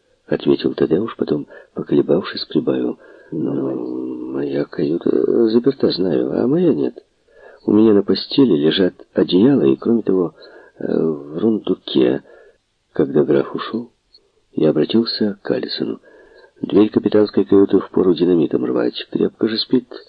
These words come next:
мистер Имри». Рулевой усмехнулся, снова указав на телефон. «Аппарат связи с мостиком висит у него над головой.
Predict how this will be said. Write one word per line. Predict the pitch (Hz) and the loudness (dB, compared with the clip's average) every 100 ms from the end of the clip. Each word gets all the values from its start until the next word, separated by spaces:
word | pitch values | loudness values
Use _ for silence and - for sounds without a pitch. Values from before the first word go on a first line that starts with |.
| - - - | -20 -20 -2
мистер | 71 - - | 0 0 0
Имри». | 69 60 58 60 _ _ _ _ _ _ _ | 0 0 -4 -8 _ _ _ _ _ _ _
Рулевой | 82 101 120 143 139 - | 2 6 8 8 6 2
усмехнулся, | - - 92 - 107 135 - | -2 2 0 2 2 2 0
снова | 135 - 90 104 | -2 0 0 0
указав | 101 82 78 - | 0 0 0 -4
на | 82 | -6
телефон. | - - - 52 - - _ _ _ _ _ - | -6 -8 -6 -8 -10 -16 _ _ _ _ _ -6
«Аппарат | - - 123 240 | 0 2 2 2
связи | - 110 110 95 92 | 4 6 6 4 2
с | - | 2
мостиком | 104 104 - - 95 80 | 2 2 0 -2 0 0
висит | 80 - - | -2 -6 -6
у | 87 | -4
него | 87 80 - - - | 0 -2 -2 -10 -10
над | - 151 | -2 -2
головой. | 156 170 151 123 - | 0 0 0 -2 -4